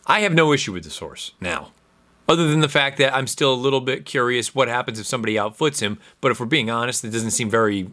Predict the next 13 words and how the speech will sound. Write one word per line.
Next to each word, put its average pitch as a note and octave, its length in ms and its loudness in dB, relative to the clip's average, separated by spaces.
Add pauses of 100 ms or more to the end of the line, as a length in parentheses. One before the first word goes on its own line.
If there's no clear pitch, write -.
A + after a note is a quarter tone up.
likely A#2+ 420 -4 (340)
with G#2 100 -2
how F2 80 -2
fast C3+ 340 -2
he D#2 120 -12
is D#2+ 100 -12
naturally. A#2+ 500 -6 (2000)
But D3 120 6
if F3 160 2
someone, A#2 500 2
for B2+ 140 -2
whatever B2 520 2
reason, G#2 460 -4